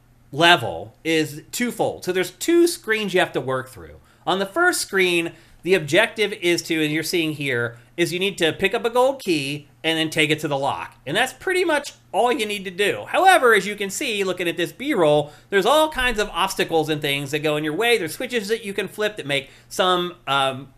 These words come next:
barriers and platforms appear or disappear. You have to figure all that stuff out, ultimately, to get the key to that lock and put the key in. Now, the second one is you are collecting the actual toy. Um, so you,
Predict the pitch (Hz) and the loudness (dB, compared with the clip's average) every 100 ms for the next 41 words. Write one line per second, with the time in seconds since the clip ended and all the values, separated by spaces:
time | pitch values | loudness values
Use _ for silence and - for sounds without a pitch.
0 | - 131 120 170 190 190 190 185 185 180 | -20 -6 4 6 6 6 4 4 2 0
1 | - 147 165 180 170 185 175 156 151 214 | -6 -4 0 0 0 -2 -2 -2 -6 -2
2 | 196 196 - 135 190 220 - 220 202 190 | 0 0 -2 -2 -4 -6 -8 -4 0 2
3 | 185 - - 220 226 - 294 233 196 226 | 0 -4 -4 -4 -2 -4 -2 -2 0 0
4 | 214 220 220 180 156 156 - _ - 190 | -2 -4 -2 2 2 0 -4 _ 2 2
5 | 208 190 180 151 160 165 - 185 151 143 | 2 -2 -2 0 -2 -4 -4 -2 -2 -4
6 | - 160 170 156 143 139 139 139 120 131 | -4 0 0 2 2 2 -2 -10 -10 -12
7 | 117 - 143 151 117 131 123 - 330 349 | -12 -10 -4 -4 -2 -4 -4 -4 -2 0
8 | 320 135 92 82 107 - _ _ _ 180 | -2 -6 -10 -12 -16 -20 _ _ _ 4
9 | 185 185 156 139 175 208 - 185 175 165 | 6 4 -2 -4 2 2 2 0 0 0
10 | 170 156 139 143 139 - 120 117 - 175 | -4 -4 0 0 0 -6 -8 -8 0 0
11 | 123 - - _ _ _ 120 120 120 123 | 0 -4 -16 _ _ _ -2 0 0 -2
12 | 160 170 180 175 | -2 2 2 2